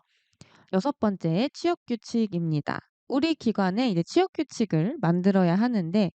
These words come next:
이 내용도 근로자에게 알려야 합니다. 근로계약서 안에 우리 기관은 취업규칙을 적용한다라고 명시해서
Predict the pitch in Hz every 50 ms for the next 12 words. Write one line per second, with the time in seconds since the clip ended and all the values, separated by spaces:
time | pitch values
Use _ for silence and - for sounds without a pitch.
0 | _ _ - 214 240 247 196 180 175 175 170 165 165 170 226 294 339 349 - -
1 | 196 180 185 185 175 - 160 151 147 151 160 220 269 - - - - 165 165 170
2 | 175 170 165 156 160 185 208 220 220 202 170 - - - - _ - - 220 254
3 | 294 320 - 277 269 262 254 - 254 220 165 151 156 175 226 247 190 - - -
4 | - - - - 247 269 269 311 311 - - 202 - - 165 160 156 175 226 302
5 | 370 - - - - 349 381 381 - - - 226 208 - - 220 226 269 302 269
6 | - 202 180 180 233 247 240 208 190 208 269 262 226 180 170 165 175 175 160 160
7 | 160 170 180 - 202 190 208 247 233 - 285 262